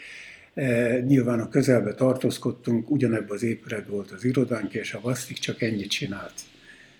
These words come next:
Viktória, vagyis győztünk, Kaposvárra született a döntés. Én akkor a polgármester urat azonnal tájékoztattam. Érdekes volt, hogy olyan sokféle hír jelent meg a sajtóban.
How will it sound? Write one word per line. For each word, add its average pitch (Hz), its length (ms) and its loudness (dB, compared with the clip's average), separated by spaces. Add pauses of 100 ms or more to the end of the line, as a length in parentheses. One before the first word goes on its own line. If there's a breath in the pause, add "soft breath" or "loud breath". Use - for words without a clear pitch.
Viktória, 117 960 2
vagyis 107 280 -4
győztünk, 123 460 2
Kaposvárra 107 800 0 (1120)
született 113 540 -2
a 104 40 -6
döntés. 127 600 2 (280 loud breath)
Én 131 40 2
akkor 120 240 0
a 117 40 -2
polgármester 107 760 -2
urat 107 300 -10
azonnal 104 460 -4
tájékoztattam. 131 920 -2 (380 loud breath)
Érdekes 139 640 4
volt, 131 240 2
hogy 131 160 2
olyan 160 420 6
sokféle 113 640 2
hír 117 300 -4
jelent 104 400 -4
meg 104 100 -14
a 98 80 -6
sajtóban. 98 800 -2